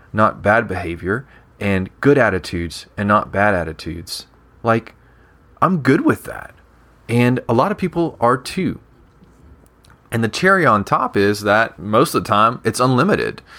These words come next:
It's unlimited. So the amount of effort that you want to put in, you will be rewarded for. You can't really say that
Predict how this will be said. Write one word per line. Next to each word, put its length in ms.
It's 240
unlimited. 540
So 260
the 320
amount 280
of 120
effort 300
that 200
you 80
want 160
to 40
put 200
in, 300
you 260
will 100
be 120
rewarded 440
for. 320
You 180
can't 320
really 240
say 320
that 420